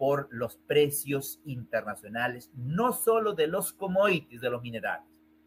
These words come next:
Los precios de los minerales están, pues,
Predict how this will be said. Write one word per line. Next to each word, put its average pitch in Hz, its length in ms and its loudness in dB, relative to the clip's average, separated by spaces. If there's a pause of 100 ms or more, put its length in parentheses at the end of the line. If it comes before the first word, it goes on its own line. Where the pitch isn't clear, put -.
(460)
Los 127 160 -4
precios 185 500 4
de 170 60 -2
los 156 100 -4
minerales 160 680 2 (420)
están, 160 540 2
pues, - 340 -4